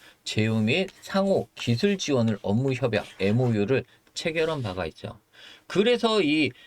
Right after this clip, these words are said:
주식 시장에서 에스케이 인수설이 꾸준히 제기가 되져 있고 이 찌라시는 이제 곧 현실로 이루어질 겁니다. 에스케이 로봇 동맹 속도 낸다. 휴림 로봇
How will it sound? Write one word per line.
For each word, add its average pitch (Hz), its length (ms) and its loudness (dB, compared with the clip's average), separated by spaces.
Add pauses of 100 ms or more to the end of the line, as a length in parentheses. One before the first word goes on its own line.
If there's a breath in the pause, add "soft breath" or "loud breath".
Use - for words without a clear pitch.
(140 loud breath)
주식 185 380 0
시장에서 185 640 2
에스케이 190 760 0
인수설이 143 760 0 (100)
꾸준히 262 480 -2
제기가 117 460 0
되져 104 420 -2
있고 98 420 0 (280 loud breath)
이 139 240 -2
찌라시는 190 800 -2
이제 107 320 0
곧 104 260 0
현실로 185 720 -2
이루어질 101 520 0
겁니다. 78 440 -10 (440 loud breath)
에스케이 233 480 0
로봇 170 340 2
동맹 180 640 -2 (380)
속도 190 380 -2
낸다. 110 440 0
휴림 165 300 -4
로봇 165 400 0